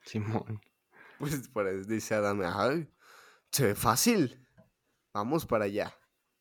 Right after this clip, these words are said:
Speaker 1: Y, y según yo, ya,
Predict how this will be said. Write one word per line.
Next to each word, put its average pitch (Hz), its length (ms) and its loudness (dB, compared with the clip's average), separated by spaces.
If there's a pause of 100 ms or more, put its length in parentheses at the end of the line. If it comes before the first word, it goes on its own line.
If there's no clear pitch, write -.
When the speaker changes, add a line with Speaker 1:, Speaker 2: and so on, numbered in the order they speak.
(1700)
Speaker 1:
Y, 95 460 -4
y 104 40 2
según 107 340 2
yo, 127 220 0
ya, 113 480 0